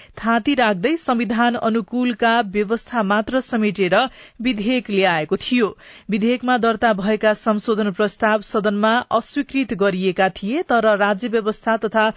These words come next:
सुशासन समितिले सहमतिका आधारमा तयार पारेको प्रतिवेदनका केही बुदा भने सरकारले स्वीकार गरेको छ।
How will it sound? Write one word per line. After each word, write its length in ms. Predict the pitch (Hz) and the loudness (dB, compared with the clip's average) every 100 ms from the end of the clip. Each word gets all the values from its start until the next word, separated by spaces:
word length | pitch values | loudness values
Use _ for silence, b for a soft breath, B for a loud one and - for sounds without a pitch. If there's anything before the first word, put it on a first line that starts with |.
| B B - | B B -10
सुशासन 680 | - 247 262 220 - 226 214 | -6 -2 0 0 0 -2 -2
समितिले 640 | - 208 214 233 220 247 | -2 0 0 -2 -2 -2
सहमतिका 680 | - 233 214 226 208 208 220 196 | -2 -2 0 -2 -2 0 0 2
आधारमा 460 | 185 180 202 196 190 | 0 -2 0 0 0
तयार 360 | 208 202 196 | 2 2 2
पारेको 420 | 180 208 226 240 247 | 0 0 0 -2 -2
प्रतिवेदनका 800 | 226 202 202 202 196 185 214 240 B B B | -2 -2 -2 0 0 0 2 2 B B B
केही 260 | - 240 277 | -2 0 0
बुदा 320 | 202 226 233 208 | -2 0 2 2
भने 280 | 208 208 - | 0 -2 -2
सरकारले 580 | 233 208 226 196 190 196 | -2 0 2 2 0 -2
स्वीकार 480 | - 196 202 175 | -4 -2 0 2
गरेको 340 | 165 170 156 202 | 0 0 0 -2
छ। 300 | - 226 | 2 0